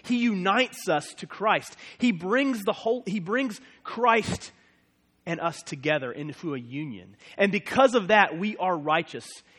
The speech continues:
in God's sight. The only way you and I can do battle with sin is because Jesus did battle with sin and was victorious. The only way you and I can struggle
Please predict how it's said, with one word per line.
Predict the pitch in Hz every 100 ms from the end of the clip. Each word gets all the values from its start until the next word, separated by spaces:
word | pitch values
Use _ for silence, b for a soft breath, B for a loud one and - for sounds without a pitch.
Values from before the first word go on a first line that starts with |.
| -
in | 160 147
God's | 143 131
sight. | - 131 107 98 - _ _ _ _ _ _ _ _ _ - _ B 160
The | 202
only | 254 269
way | 208
you | 180 196
and | 185
I | 170
can | 175
do | 156
battle | 131 147 151
with | 135 -
sin | 156 143
is |
because | - 143 - 214 180 127 120
Jesus | 127 202 240 160 120 - - - B B 131
did | 175 180
battle | 143 139 147
with | 135 131
sin | - 120
and |
was | 120 107
victorious. | 95 - 104 85 - - - _ _ _ b b b
The | 165 196
only | 240 302 294
way | 247 196
you | 175 240 254
and |
I | 214 196
can | - 160
struggle | 151 - - 185 226 226 139 107 101